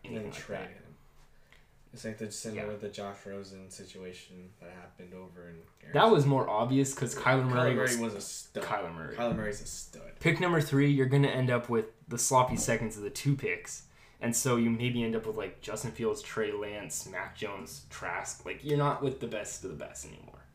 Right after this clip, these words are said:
Speaker 1: I don't, with the third pick, unless they trade for Deshaun Watson, which honestly wouldn't be a terrible option, but at the same time, like you said, Tua's young, he can develop.
Speaker 2: Mm-hmm.
Speaker 1: Um, with the third pick,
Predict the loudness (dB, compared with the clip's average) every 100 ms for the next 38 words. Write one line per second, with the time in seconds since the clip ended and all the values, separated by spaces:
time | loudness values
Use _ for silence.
0 | -10 -6 -4 -6 -10 -16 -10 -8 -6 -8
1 | -8 -8 -8 -6 -6 -6 -14 -20 -20 -20
2 | -20 -14 -8 -4 -4 -4 -6 -6 -4 -2
3 | -2 -4 -10 -20 -20 -10 -2 -2 -2 -6
4 | -6 -6 -8 -10 -12 -12 -12 -12 -16 _
5 | -16 -12 -10 -8 -8 -8 -8 -6 -6 -6
6 | -10 -10 -12 -18 -16 -12 -4 -4 -2 -6
7 | -8 -12 _ _ -6 -6 -6 -6 -6 -4
8 | -4 -6 -10 -10 -8 -8 -8 -12 -8 -6
9 | -6 -10 -18 -16 -10 -8 -8 -10 -12 -14
10 | -18 -18 -16 -16 -10 -8 -8 -10 -18 -20
11 | -18 -16 -16 -18 -20 _ _ _ -12 -10
12 | -8 -8 -10 -12 -8 -6 -6 -8 -8 -8
13 | -8 -16